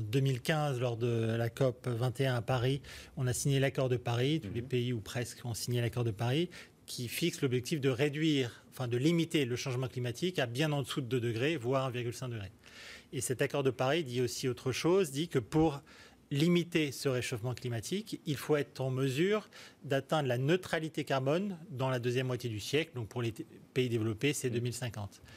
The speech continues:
Speaker 1: La neutralité carbone, c'est d'abord de réduire nos émissions de gaz à effet de serre, tous, euh, autant que possible,
Speaker 2: Mhm.
Speaker 1: et de capter,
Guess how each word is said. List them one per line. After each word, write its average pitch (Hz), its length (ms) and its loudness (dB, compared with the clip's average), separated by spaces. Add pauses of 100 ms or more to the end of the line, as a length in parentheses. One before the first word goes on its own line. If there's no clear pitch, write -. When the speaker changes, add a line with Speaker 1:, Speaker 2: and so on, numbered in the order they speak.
(280)
Speaker 1:
La 135 120 2
neutralité 139 600 0
carbone, 139 400 2
c'est 143 160 -2
d'abord 127 260 0
de 120 80 2
réduire 156 920 0
nos 135 140 0
émissions 131 380 0
de 127 60 0
gaz 123 120 0
à 127 40 2
effet 123 160 0
de - 40 -10
serre, 123 340 -4 (200)
tous, 131 260 -4 (720)
euh, 131 340 4 (120)
autant 160 240 2
que - 60 -6
possible, 196 420 0
Speaker 2:
Mhm. 104 280 -10 (200)
Speaker 1:
et 151 160 2
de 135 100 2
capter, 165 640 0